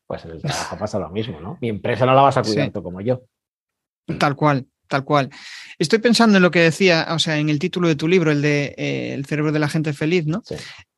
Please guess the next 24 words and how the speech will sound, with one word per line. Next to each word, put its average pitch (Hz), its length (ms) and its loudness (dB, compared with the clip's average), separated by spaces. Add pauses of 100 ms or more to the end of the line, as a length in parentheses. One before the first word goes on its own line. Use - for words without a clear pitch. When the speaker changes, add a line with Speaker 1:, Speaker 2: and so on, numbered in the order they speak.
Speaker 2:
Y 185 140 2
yo 190 140 6
creo 233 140 2
que 220 80 2
hay 202 100 4
una 185 200 4
cosa 175 240 -2
que 143 280 -2
nos 143 180 0
hace 160 200 -2
muy 165 140 2
infelices 160 680 0 (460)
y 160 320 2
es, 160 280 0
eh, 165 220 2
la 147 100 0
comparación 147 400 0
con 165 140 2
los 147 100 0
demás. 123 360 -6 (1080)
¿Cómo 240 220 2
Speaker 1:
Sí. - 80 -4
Speaker 2:
gestionabas 160 640 2
tú, 156 340 -4